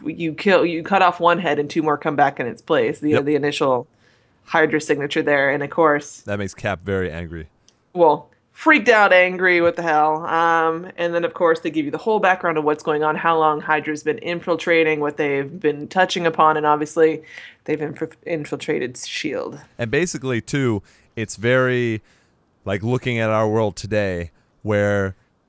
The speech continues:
Speaker 2: Hydra's basically saying the human race needs to give up their freedom willingly.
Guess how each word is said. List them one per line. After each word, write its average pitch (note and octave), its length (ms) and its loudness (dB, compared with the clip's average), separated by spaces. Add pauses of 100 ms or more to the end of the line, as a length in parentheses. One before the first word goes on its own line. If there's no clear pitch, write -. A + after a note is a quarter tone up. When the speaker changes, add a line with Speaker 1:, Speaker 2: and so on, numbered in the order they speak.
(380)
Speaker 2:
Hydra's C3 440 0
basically A#2 440 0
saying A2 560 -2 (540)
the G#2+ 420 0
human D#3 420 -2
race B2 460 -2 (180)
needs B2 680 -4
to B2 240 -2
give B2+ 300 0
up A#2+ 300 0
their A2 160 0
freedom G#2+ 500 -4
willingly. F#2 600 -2